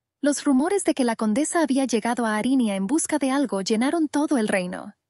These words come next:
Golpeando furiosamente la pared al lado del chico, Siren le preguntó qué quería decir. El rostro de la niña estaba distorsionado por la ira y le preguntó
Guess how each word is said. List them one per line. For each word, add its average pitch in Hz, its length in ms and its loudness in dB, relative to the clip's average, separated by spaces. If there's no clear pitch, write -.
Golpeando 370 520 2
furiosamente 277 720 2
la 226 120 0
pared 220 280 0
al 208 160 0
lado 214 200 0
del 196 200 -6
chico, - 520 -4
Siren 339 440 2
le 294 100 4
preguntó 220 500 0
qué 311 160 -2
quería 247 340 0
decir. 202 520 -6
El 277 140 4
rostro 381 360 2
de 302 100 4
la 262 100 2
niña 254 280 2
estaba 240 320 -2
distorsionado 214 760 -2
por 208 180 -2
la 202 140 -2
ira 277 240 0
y 285 60 0
le 233 120 0
preguntó 220 480 -2